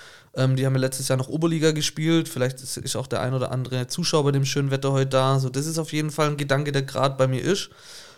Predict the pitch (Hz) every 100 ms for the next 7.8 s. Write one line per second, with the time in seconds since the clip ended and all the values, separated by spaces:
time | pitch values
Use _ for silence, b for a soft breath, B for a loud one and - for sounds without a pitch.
0 | B 139 135 135 127 127 123 120 - _
1 | _ - 127 131 131 131 131 131 135 147
2 | 135 135 135 135 - 135 151 139 135 131
3 | 139 147 143 135 - 123 131 165 180 139
4 | 135 139 135 131 131 147 143 135 135 123
5 | 123 143 147 139 139 135 135 135 135 135
6 | - 135 131 143 143 B B B _ 135
7 | 131 165 143 135 131 135 127 120